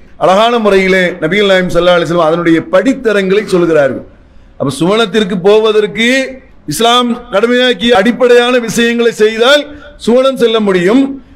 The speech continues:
அமல்கள் அதிகம் செய்தால் சுவனத்திலே பல படித்தரங்களினுடைய நிலையை ஒருவர் பெற முடியும். இங்க அடிப்படையே ப-, சுவனத்துக்கு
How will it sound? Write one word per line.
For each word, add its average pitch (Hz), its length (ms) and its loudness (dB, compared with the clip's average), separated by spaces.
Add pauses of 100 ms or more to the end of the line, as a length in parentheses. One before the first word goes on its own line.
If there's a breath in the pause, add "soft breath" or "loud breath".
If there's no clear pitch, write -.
(160 loud breath)
அமல்கள் 247 540 0 (100)
அதிகம் 269 300 0
செய்தால் 196 600 0 (440 loud breath)
சுவனத்திலே 226 580 0
பல 208 240 0
படித்தரங்களினுடைய 226 1120 0
நிலையை 262 440 -2 (240)
ஒருவர் 202 300 2
பெற 185 200 0
முடியும். 147 400 -2 (440)
இங்க 214 380 0
அடிப்படையே 254 580 0
ப-, 214 380 2
சுவனத்துக்கு 214 380 -2